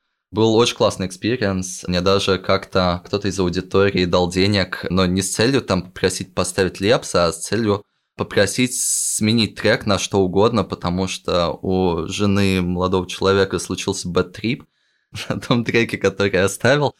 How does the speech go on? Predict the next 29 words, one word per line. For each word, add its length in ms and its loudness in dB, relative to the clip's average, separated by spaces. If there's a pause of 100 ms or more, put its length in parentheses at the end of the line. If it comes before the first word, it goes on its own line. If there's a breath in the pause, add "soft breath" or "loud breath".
(220 soft breath)
Я 100 2
подумал, 400 0
что 380 2
окей, 320 -2
это 220 -4
успех, 440 -8
можно 320 -8
двигаться 600 -2
дальше. 680 0
<laughs> 180 0
И 580 4
почему, 300 -4
кстати, 280 -2
я 120 2
уехал 360 -4
из 100 -8
Камбоджи 460 -4
в 80 -6
итоге 300 -6
через 320 -4
год? 380 0 (400 loud breath)
Ам, 1080 2 (1300)
мне 480 4
очень 380 2
сильно 300 -2
там 280 -2
не 140 2
хватало 460 0
культуры, 640 -2